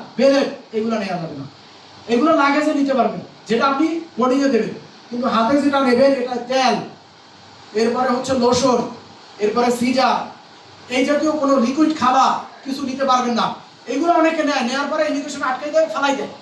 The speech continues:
আপনি নিতেই পারবেন না। সুতরাং এই ভুলটা করা যাবে না। এরপরে বিমানে উঠলে বিমানে খাবার আছে, নাস্তা আছে,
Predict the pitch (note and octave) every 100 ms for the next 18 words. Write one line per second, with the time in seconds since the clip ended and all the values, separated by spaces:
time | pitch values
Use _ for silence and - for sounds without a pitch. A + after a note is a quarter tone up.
0 | - D#4+ D#4 D#4+ F4 C4 G3+ - - -
1 | - - - - - A#3+ D4+ C4+ G#3+ A3
2 | A3+ F4 - - - A#3+ A#3 G3+ F#3 -
3 | A#3 C4+ C#4 A#3+ C4 C4 C4 C4 C#4 A3+
4 | A3+ G3+ G3+ F3 F3+ A#3 C4+ - - -
5 | F#3+ A3+ A3+ C4 B3+ A#3 B3